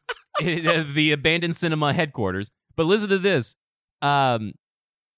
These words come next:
Speaker 2: and they have a cemetery for their warrior kings.
Speaker 1: Oh my God, really?
Speaker 2: <laughs> Yeah. So apparently these monkeys have warrior kings, and they have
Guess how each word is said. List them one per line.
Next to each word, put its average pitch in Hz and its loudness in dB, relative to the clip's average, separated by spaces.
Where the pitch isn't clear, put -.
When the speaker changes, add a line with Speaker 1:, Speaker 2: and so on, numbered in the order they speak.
Speaker 2:
and 180 0
they 170 4
have 185 2
a 185 2
cemetery 165 -2
for 175 0
their 170 4
warrior 151 4
kings. 120 -4
Speaker 1:
Oh 254 8
my 185 8
God, 180 8
really? 254 6
Speaker 2:
<laughs> 240 -20
Yeah. 220 0
So 202 6
apparently 208 2
these 180 -8
monkeys 175 -6
have 160 -2
warrior 165 2
kings, 165 -4
and 135 -4
they 131 -2
have 147 -4